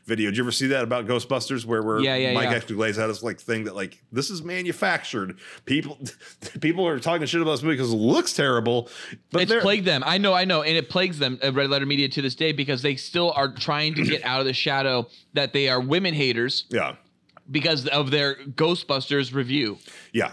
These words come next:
Speaker 1: and, and, well, m-, m-, that video in particular is the one where they are actually calling out the f-, the fake manufactured outrage shit. And, and now, th-, this, with Li-, The Little Mermaid's the first time I've, I've seen it cross into the mainstream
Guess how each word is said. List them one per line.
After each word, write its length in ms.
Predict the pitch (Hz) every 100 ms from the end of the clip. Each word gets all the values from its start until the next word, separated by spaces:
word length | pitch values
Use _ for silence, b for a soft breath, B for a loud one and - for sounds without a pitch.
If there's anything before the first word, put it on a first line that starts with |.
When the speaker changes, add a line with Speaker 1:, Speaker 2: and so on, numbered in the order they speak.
| -
Speaker 1:
and, 320 | 117 110 104
and, 340 | 92 113 113 143
well, 120 | 139
m-, 240 | 139 123
m-, 400 | 135 131 143 127
that 240 | 120 185 131
video 360 | 147 147 131
in 100 | 117
particular 640 | 104 - 117 98 90 80 78
is 200 | 90 90
the 100 | 95
one 280 | 95 98 92
where 320 | 92 90 - B B B
they 140 | - 139
are 120 | 143
actually 520 | 170 196 214 208 202
calling 460 | 143 190 185 175 170
out 240 | 156 131
the 60 | 135
f-, 140 | -
the 380 | 127 120 127 131
fake 320 | - 160 139
manufactured 640 | 135 139 123 143 127 113 107
outrage 460 | 107 107 101 98
shit. 340 | 87 107 92 - B B B -
And, 240 | 123 123
and 240 | 139 123
now, 420 | 131 170 190 147 123
th-, 580 | 117 - 110 113 113 123
this, 360 | 110 175 -
with 380 | 127 127 123 117
Li-, 140 | 147 131
The 140 | 139
Little 220 | 147 226
Mermaid's 380 | 226 220 185 123
the 80 | 131
first 340 | - 165 -
time 220 | 190 170
I've, 160 | 131 120
I've 180 | 117 117
seen 240 | - 160
it 140 | 156 -
cross 400 | - 143 131 -
into 200 | 202 196
the 100 | 170
mainstream 920 | 151 147 156 135 - 131 127 117